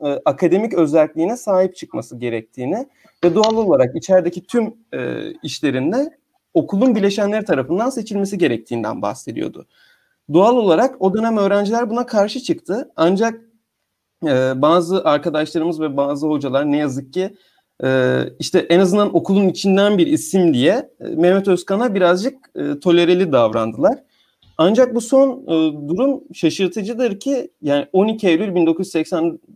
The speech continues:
darbesinden, e, sonra ilk defa atanan, e, okul dışından atanan bir kayyum rektör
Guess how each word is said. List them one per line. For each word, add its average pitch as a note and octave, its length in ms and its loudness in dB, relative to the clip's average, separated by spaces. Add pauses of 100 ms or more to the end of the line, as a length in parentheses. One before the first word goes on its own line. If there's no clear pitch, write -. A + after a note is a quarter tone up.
darbesinden, D3 1000 0 (480)
e, B2 640 2
sonra G#3 520 2
ilk A3 340 -6
defa C#3+ 320 2
atanan, D#3 800 0
e, - 60 -4
okul F#3 400 -2
dışından E3 460 2
atanan D#3+ 500 -2
bir B3 260 -6
kayyum F#3 400 -2
rektör A#2+ 300 -4